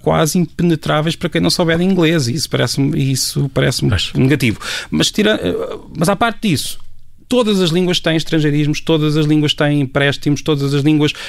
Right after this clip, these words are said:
Speaker 1: ah, e, ah, andam a, a emprestar palavras umas às
Speaker 2: Umas às
Speaker 1: outras.
Speaker 2: outras, exatamente.
Speaker 1: E, e às vezes acontecem coisas como com o nosso, com o fetiche, ah, a palavra, uma
Speaker 2: É verdade.
Speaker 1: palavra portuguesa que passa para o francês,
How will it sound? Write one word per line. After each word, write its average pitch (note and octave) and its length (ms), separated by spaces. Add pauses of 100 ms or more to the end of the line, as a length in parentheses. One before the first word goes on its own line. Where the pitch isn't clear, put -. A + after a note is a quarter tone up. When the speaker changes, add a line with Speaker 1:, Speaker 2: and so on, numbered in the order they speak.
(140)
Speaker 1:
ah, D3+ 260
e, D3+ 120
ah, - 500
andam C#3 240
a, B2+ 460 (320)
a - 320
emprestar C3+ 360
palavras C3+ 380
umas - 140
às B2 100
Speaker 2:
Umas C3 140
às C3+ 60
Speaker 1:
outras. C3 180
Speaker 2:
outras, - 20
exatamente. A2 420
Speaker 1:
E, F3+ 100
e D#3+ 40
às C#3 100
vezes C#3+ 120
acontecem D#3 400
coisas C#3+ 240
como C3 240
com D3 160
o - 20
nosso, C3+ 400
com C3 320
o A#2 60
fetiche, C#3+ 580
ah, A#2+ 840
a - 20
palavra, C3 500
uma C#3 120
Speaker 2:
É - 20
verdade. F3 100 (160)
Speaker 1:
palavra D#3 100 (120)
portuguesa E3 520
que - 120
passa D#3+ 340
para D3+ 140
o - 20
francês, F3 720